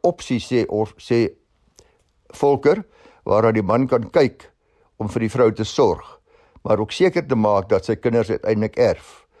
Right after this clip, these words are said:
Ongelukkig is daar nie 'n eenvoudige antwoord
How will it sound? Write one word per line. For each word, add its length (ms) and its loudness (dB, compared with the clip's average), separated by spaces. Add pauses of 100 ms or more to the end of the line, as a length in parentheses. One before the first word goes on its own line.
(420)
Ongelukkig 760 0
is 100 -12
daar 220 4
nie 120 0
'n 80 -2 (560)
eenvoudige 880 0
antwoord 600 -2